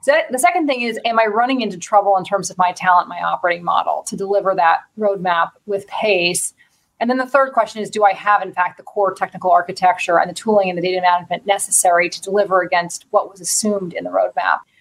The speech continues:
When we do a similar analysis of what I referred to earlier, where we try to separate top economic performers to less successful companies in terms of their returns to shareholders, what you see is that among the top performers,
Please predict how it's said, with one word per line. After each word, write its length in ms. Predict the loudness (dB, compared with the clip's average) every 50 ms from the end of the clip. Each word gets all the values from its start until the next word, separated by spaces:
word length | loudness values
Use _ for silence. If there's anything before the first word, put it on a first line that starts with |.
| _ _ _ -6
When 100 | -4 -2
we 100 | 0 2
do 160 | 2 2 2
a 60 | 2
similar 420 | 2 2 2 4 4 6 6 6 6
analysis 400 | 4 4 4 6 4 4 2 -2
of 80 | 0
what 100 | 2 2
I 40 | 2
referred 340 | 2 0 -4 -4 -6 -8 -8
to 160 | -8 -10 -8 -4
earlier, 400 | 0 2 4 4 4 4 4 4
where 80 | 4 2
we 80 | 0 -2
try 160 | -6 -4 -2
to 40 | 0
separate 520 | 2 4 4 4 4 4 0 0 0 -6
top 320 | -6 -2 -2 -2 -2 -2 -6
economic 520 | -8 -8 -8 -8 -6 -6 -4 -6 -6 -10 -10
performers 760 | -16 -10 -2 2 4 4 6 6 6 4 4 0 -4 -10 -14 _ _ _ -18 -12 -6 -6
to 280 | -4 -4 -4 -6 -6 -2
less 320 | 2 4 4 4 4 0 -10
successful 920 | -10 -10 -10 -6 -2 0 2 2 2 0 -2 -2 -2 0 0 0 -2 -4 -4
companies 440 | 0 0 0 0 -2 -12 -10 -10 -10
in 60 | -8
terms 240 | -6 -4 -4 -4 -4
of 160 | -4 -4 -2
their 160 | 0 0 2
returns 380 | 0 0 -2 -2 -6 -6 -6 -6
to 80 | -6
shareholders, 500 | 0 2 2 2 2 0 0 -2 -4 -6 _ _ _ _ _ 0
what 160 | 0 0 2 0
you 100 | -2 0
see 380 | 2 2 2 2 2 2 0
is 80 | 2 4
that 240 | 4 4 4 2 -4
among 320 | -4 -2 0 -2 -2 0
the 80 | -4 -4
top 320 | -4 0 0 0 0 0
performers, 560 | -4 -6 -2 0 0 0 0 -2 -6 -6 -10